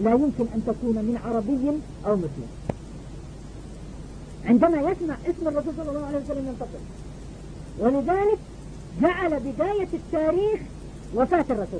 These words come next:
صلى الله عليه وسلم. الآن في كل العالم الإسلامي نحن الآن في ألف وأربعمية وتسعة هجري، الآن ألف وثلاثمية وتسعة وتسعين وأوراء في فل-، في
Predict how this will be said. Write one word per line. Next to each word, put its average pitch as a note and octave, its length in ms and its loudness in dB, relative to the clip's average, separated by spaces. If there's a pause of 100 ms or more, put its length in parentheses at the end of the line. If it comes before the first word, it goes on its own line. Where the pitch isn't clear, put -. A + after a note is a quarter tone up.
صلى D3 140 -8
الله C3+ 100 -8
عليه - 0 -
وسلم. - 1400 -6
الآن E4 380 2
في D4+ 160 -2
كل G4+ 220 6
العالم A3 440 -2 (640)
الإسلامي C4+ 600 2 (580)
نحن C#4 260 2
الآن D4+ 340 0
في D#4 120 -4
ألف D4+ 240 -2
وأربعمية C#4+ 680 0 (480)
وتسعة F#4 400 4
هجري، A3+ 320 0 (880)
الآن B3 540 4 (140)
ألف C#4 180 0
وثلاثمية C#4+ 520 -2
وتسعة C#4 300 -6
وتسعين C4+ 500 -4 (320)
وأوراء F4+ 440 4
في B3+ 120 -6
فل-، A3 280 -2
في G#3+ 220 2